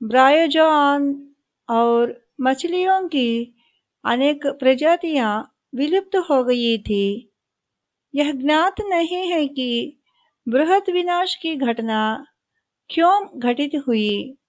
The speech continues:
किंतु जीवाश्मों के अध्ययन से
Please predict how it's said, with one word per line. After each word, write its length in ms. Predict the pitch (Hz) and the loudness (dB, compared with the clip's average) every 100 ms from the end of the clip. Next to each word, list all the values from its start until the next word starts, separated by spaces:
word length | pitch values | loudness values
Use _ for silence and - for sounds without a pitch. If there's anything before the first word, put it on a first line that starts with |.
| _ _ _ _ _ _ 269 | _ _ _ _ _ _ 0
किंतु 640 | 269 254 262 247 240 254 _ _ _ _ _ | 0 0 0 -2 -2 -8 _ _ _ _ _
जीवाश्मों 920 | 226 220 311 359 381 381 - 370 370 370 | -8 -2 0 4 4 2 -2 -4 -4 -2
के 180 | 302 277 | 0 0
अध्ययन 680 | - 208 202 285 302 294 | 0 -4 -2 -2 0 0
से 560 | 277 254 214 202 202 | -2 -2 -2 -2 -4